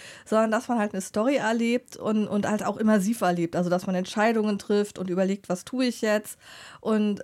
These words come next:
dann macht das super Spaß, wenn man da irgendwie so, äh, mit dem Gedanken dran geht, „Ich mache jetzt hier Escape Game oder Exit Game.“ Das ist es halt nicht. Also,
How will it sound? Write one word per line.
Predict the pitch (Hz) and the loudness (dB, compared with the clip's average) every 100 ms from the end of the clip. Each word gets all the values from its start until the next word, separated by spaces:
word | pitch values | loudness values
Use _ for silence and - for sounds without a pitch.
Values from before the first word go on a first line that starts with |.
| 185 | 0
dann | 202 | 2
macht | 254 262 | 2 0
das | 226 220 | -2 -2
super | 254 220 214 | -2 -2 -2
Spaß, | - 202 185 190 | -2 0 0 0
wenn | 196 | 0
man | 202 | 0
da | 202 180 | 2 2
irgendwie | 196 220 220 | 0 0 0
so, | 208 208 202 - - - - - | 2 2 0 -4 -20 -20 -20 0
äh, | 214 202 | 2 4
mit | 214 | 2
dem | 220 | 2
Gedanken | 196 196 196 208 202 | 2 2 0 0 -2
dran | 196 208 208 | 0 0 2
geht, | 208 202 | 0 0
„Ich | 196 | -2
mache | 208 | 0
jetzt | 220 - | 0 0
hier | 208 | -2
Escape | 180 - 214 269 | -4 0 0 0
Game | - 254 262 214 | 2 4 4 2
oder | 202 - | 0 0
Exit | - - 262 | -4 -6 -4
Game.“ | - 247 247 247 | -2 0 0 0
Das | 214 214 | -2 0
ist | 262 | 0
es | 240 190 160 | -2 -2 -2
halt | 156 165 | -4 -4
nicht. | 160 156 - | -8 -8 -2
Also, | 180 185 180 175 | -2 0 0 0